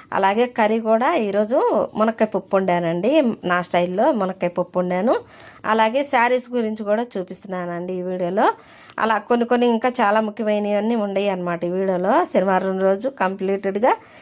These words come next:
శనివారం రోజు వీడియో మాత్రమేనండి ఈ వీడియో. ఇక ముందు రోజు రెండు రోజులు నేను ఇంకేం వీడియోలు షూట్ చేయలేదు. గురువారం రోజని వీడియో పెట్టేసా కదా.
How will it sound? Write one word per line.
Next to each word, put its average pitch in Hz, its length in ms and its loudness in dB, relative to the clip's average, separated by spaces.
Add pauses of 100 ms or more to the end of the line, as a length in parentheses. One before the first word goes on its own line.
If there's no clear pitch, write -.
(500)
శనివారం 214 500 2
రోజు 202 400 0
వీడియో 185 300 0
మాత్రమేనండి 185 760 -4
ఈ 175 40 -2
వీడియో. 185 500 2 (320)
ఇక 196 140 -4
ముందు 208 260 0
రోజు 220 240 4
రెండు 208 360 2
రోజులు 220 180 4
నేను 202 280 -2
ఇంకేం 190 460 -4
వీడియోలు 196 240 0
షూట్ 190 300 -4
చేయలేదు. 185 480 0 (460)
గురువారం 202 400 2
రోజని 196 360 0
వీడియో 190 260 0
పెట్టేసా 185 420 -2
కదా. 220 320 0